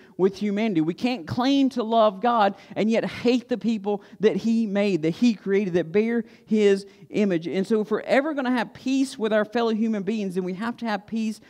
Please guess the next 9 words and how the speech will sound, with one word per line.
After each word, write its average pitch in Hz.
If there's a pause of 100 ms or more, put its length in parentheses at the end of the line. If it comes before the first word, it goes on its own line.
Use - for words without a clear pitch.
(140)
with 185
God 180
first. 214
And 175
this 208
is 220
the 180
second 233
goal 175